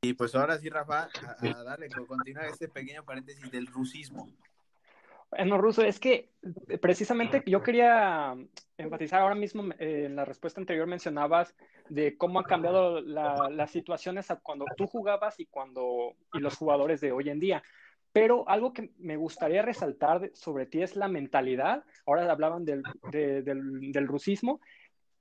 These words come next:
Speaker 2: Y yo estaba viendo una entrevista tuya y mencionabas que a lo largo de tu vida en México y tu búsqueda por estar en la primera división,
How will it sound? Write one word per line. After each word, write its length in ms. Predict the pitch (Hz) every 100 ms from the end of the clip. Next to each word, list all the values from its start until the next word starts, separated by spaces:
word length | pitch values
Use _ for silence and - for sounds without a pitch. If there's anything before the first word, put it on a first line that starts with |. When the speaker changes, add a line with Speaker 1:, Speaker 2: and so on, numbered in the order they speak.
| _ _ _ -
Speaker 2:
Y 320 | 202 208 220
yo 120 | 180
estaba 280 | 233 254 262
viendo 720 | 247 254 262 254 233 202 165
una 220 | 170 208
entrevista 680 | 240 220 165 165 - 190 185 214 - _ _
tuya 380 | 170 175 185 202
y 100 | 190
mencionabas 640 | 175 165 - 156 170 220 -
que 180 | 196
a 80 | 156
lo 120 | 151
largo 300 | 143 156 180
de 120 | 214 185
tu 180 | -
vida 220 | 127 151 175
en 100 | 170
México 460 | 160 180 - 156
y 120 | 139
tu 300 | - - 135
búsqueda 460 | 131 156 - 180 165
por 120 | 139
estar 200 | 123 151
en 60 | 160
la 120 | 160
primera 260 | 135 139 165
división, 400 | 143 - 120